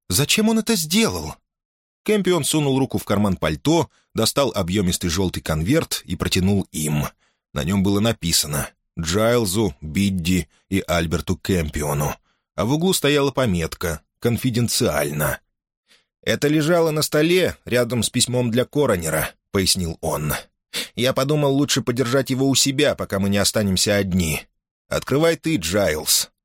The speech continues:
Молодой сквайр нетвёрдыми пальцами вскрыл конверт и вытащил содержимое.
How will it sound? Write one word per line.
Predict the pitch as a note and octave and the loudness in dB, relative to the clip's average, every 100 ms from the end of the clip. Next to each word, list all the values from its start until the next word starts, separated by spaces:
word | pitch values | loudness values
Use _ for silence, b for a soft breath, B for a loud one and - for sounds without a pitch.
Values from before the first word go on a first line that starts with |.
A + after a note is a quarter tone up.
| _ _ _ _ _ | _ _ _ _ _
Молодой | F#2 A#2 D#3+ F3 | -2 0 0 -2
сквайр | - D#3 D#3+ D#3+ C#3 G#2 | -2 0 2 4 0 -4
нетвёрдыми | E2+ G#2 G2 A#2+ G2 G2 | -6 -4 0 0 0 -2
пальцами | E2+ A#2+ A2+ - F#2+ | 0 0 0 -2 -2
вскрыл | - - G#2 F#2 | -2 -2 -2 0
конверт | E2+ D#2+ A2 D#3+ - - b b | -2 0 0 0 -2 -12 b b
и | F3 | -2
вытащил | E3+ C#3+ - B2+ | 0 0 0 0
содержимое. | - A2 G#2+ D#2+ D2+ D2 C#2 - | 0 0 0 -2 -2 -2 -2 -6